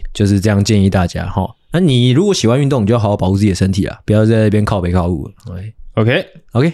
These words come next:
Speaker 1: 说到这。
Speaker 2: 第三题，
Speaker 1: 嗯。
Speaker 2: 要去当兵啦。
Speaker 1: 欸，今天我们总共有几题啊？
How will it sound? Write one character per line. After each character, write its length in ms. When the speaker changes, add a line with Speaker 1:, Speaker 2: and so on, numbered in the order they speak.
Speaker 1:
说 180
到 80
这。 140
Speaker 2:
第 100
三 160
题， 360
Speaker 1:
嗯。 240
Speaker 2:
要 180
去 200
当 220
兵 120
啦。 1040
Speaker 1:
欸， 80
今 20
天 140
我 60
们 120
总 80
共 100
有 60
几 120
题 140
啊？ 140